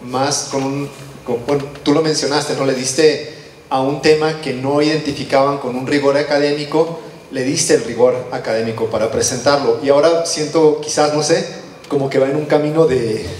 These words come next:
de vuelta, y me surge el tema también porque creo que en general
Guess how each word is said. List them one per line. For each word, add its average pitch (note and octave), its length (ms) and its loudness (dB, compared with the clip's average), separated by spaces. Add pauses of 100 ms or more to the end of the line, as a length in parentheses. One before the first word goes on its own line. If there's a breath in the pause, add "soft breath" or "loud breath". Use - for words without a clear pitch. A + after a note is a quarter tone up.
(100)
de C3 100 2
vuelta, D3 640 2 (600 loud breath)
y D3+ 680 0 (140)
me D#3+ 140 4
surge G#3 260 2
el A3+ 80 0
tema A3+ 240 2
también F#3+ 400 -2 (680)
porque D#3+ 360 2 (200)
creo G#3 520 4
que D3+ 260 -2
en D3 60 -6
general D#3+ 760 0